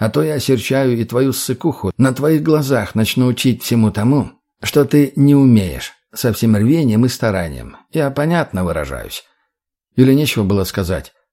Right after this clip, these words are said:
поэтому она просто кивнула головой. Выхода у нее не было.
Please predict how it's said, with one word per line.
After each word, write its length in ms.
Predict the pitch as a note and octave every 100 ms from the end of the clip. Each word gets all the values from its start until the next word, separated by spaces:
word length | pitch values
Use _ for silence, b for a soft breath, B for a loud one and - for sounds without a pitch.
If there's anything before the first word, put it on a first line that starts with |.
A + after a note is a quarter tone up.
| _ _
поэтому 300 | A2+ A2 A#2
она 160 | A2+ G#2
просто 360 | A2+ A2 -
кивнула 380 | - A#2 A2+ G2+
головой. 500 | F#2+ G2 F#2 F2 - _ _
Выхода 640 | G2+ C3 C#3 G2+ F2 F#2+ -
у 80 |
нее 360 | A2+ G#2+ G2+ G#2
не 200 | G2+ G#2+
было. 320 | D#2+ C#2 A#1+